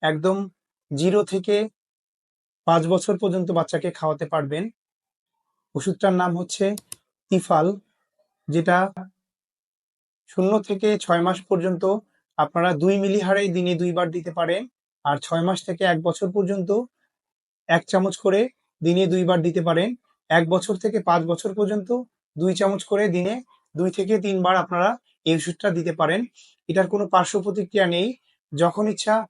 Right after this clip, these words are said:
তখনই কিন্তু এটা খাওয়ানো যায়। সুপ্রিয় দর্শক মণ্ডলী, গ্যাসের কারণে আমাদের বাচ্চাদের যে মেজর প্রবলেমগুলো হয়, সেটা হচ্ছে কোষ্ঠকাঠিন্য অথবা কারো দীর্ঘদিন ডায়রিয়া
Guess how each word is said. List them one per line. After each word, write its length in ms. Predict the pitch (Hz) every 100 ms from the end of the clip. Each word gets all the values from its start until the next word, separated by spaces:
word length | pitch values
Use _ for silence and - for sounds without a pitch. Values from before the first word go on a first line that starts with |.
| _ _ 180
তখনই 300 | - 208 214
কিন্তু 160 | 208 202
এটা 140 | 180 214 - _ -
খাওয়ানো 300 | - 170 170 156
যায়। 180 | 156 220 - - - - _ _ -
সুপ্রিয় 300 | 175 202 180
দর্শক 240 | 170 196 175
মণ্ডলী, 320 | 190 170 160 202 214 _ - 135
গ্যাসের 340 | 156 - 196 180
কারণে 280 | 170 160 180 180
আমাদের 260 | 147 156 165 151
বাচ্চাদের 500 | 147 - 156 165 175 151
যে 100 | 160 151
মেজর 220 | 147 175 -
প্রবলেমগুলো 500 | 156 156 175 175 170 147
হয়, 180 | 156 185 _ _ -
সেটা 200 | 170 175 180
হচ্ছে 180 | - 196 -
কোষ্ঠকাঠিন্য 640 | 170 190 175 185 185 180 185 214 _ _ _
অথবা 320 | 165 165 175 185 185 _ _ -
কারো 220 | 151 160 165
দীর্ঘদিন 440 | 180 160 175 196 196 185 _ _ 139
ডায়রিয়া 440 | 147 160 175 180